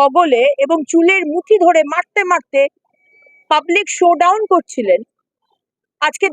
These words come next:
দেখলাম সেই মহিলা, কতটা তাকে চাপ দেওয়া হয়েছে, কতটা তাকে ভয় খাওয়ানো হয়েছে, যে সে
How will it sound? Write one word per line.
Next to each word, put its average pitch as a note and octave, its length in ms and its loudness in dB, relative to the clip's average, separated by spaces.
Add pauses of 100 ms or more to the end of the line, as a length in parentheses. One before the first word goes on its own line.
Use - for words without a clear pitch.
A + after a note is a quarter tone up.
দেখলাম F#4+ 300 -2 (140)
সেই G#4 240 2 (100)
মহিলা, C#4+ 380 0 (920)
কতটা D4+ 420 0
তাকে G4 180 -2 (120)
চাপ F4 200 0 (100)
দেওয়া F4 320 2
হয়েছে, A#3+ 320 2 (140)
কতটা D4 320 -4
তাকে F#4 240 -2
ভয় D4 400 -2
খাওয়ানো D4+ 340 -2 (100)
হয়েছে, G#3+ 320 0 (840)
যে E4 100 -2
সে F4+ 220 -4